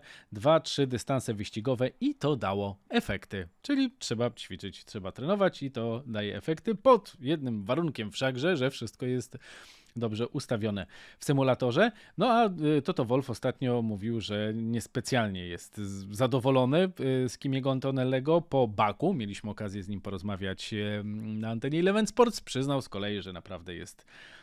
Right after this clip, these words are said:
dobrze i że to fajnie dla Kimiego. Newey. To jest, y, historia o Adrianie Newayu, który ściąga nowych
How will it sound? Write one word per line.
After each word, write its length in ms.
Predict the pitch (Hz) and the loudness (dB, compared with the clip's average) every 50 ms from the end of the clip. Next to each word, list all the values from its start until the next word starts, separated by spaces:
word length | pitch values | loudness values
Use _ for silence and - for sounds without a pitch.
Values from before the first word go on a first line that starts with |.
| - - - | -12 0 6
dobrze 420 | 139 185 202 180 131 147 151 156 | 8 8 10 8 6 6 4 4
i 360 | - - 120 123 127 131 120 101 | 4 0 0 -2 0 -2 -2 -4
że 220 | 98 104 104 98 | -4 -4 -6 -6
to 120 | - 104 | -8 -10
fajnie 320 | - - 113 104 95 90 85 | -8 -6 -6 -6 -6 -6 -8
dla 200 | 87 85 82 82 - _ _ _ | -8 -10 -10 -12 -14 _ _ _
Kimiego. 400 | - 180 160 131 101 87 87 - - _ _ _ _ - | 2 4 4 4 2 -2 -6 -12 -16 _ _ _ _ 6
Newey. 340 | 240 339 311 160 214 - - - - - - - - - - - - - - | 8 8 10 8 8 4 0 -10 -20 -20 -20 -20 -20 -20 -20 -20 -20 -4 0
To 160 | 175 - 254 | 4 6 8
jest, 460 | 240 240 220 - - - - - - | 8 8 8 4 0 -6 -2 2 4
y, 180 | 175 160 156 139 | 6 6 6 4
historia 640 | - 151 127 - - 202 214 214 208 196 165 - | 2 -2 -6 -2 0 0 2 2 2 2 0 0
o 240 | - 147 156 - - | 0 -2 -4 -2 -2
Adrianie 580 | 139 123 113 117 131 151 156 151 143 135 131 - - | -4 -4 -2 -2 0 0 0 2 2 0 0 -2 -2
Newayu, 480 | 131 143 156 139 120 107 101 104 98 | 0 2 4 4 4 2 0 -2 -2
który 340 | - - - 294 320 339 - | -4 0 2 6 6 6 6
ściąga 880 | - - - - - - 220 202 143 113 104 107 107 120 151 185 214 208 _ _ _ - | 6 4 2 2 2 4 4 6 4 2 0 0 2 2 2 2 0 -4 _ _ _ -8
nowych 800 | 104 110 120 139 175 202 185 175 185 185 170 - - - - | -4 -2 2 4 4 4 4 4 4 4 4 2 -2 -12 -20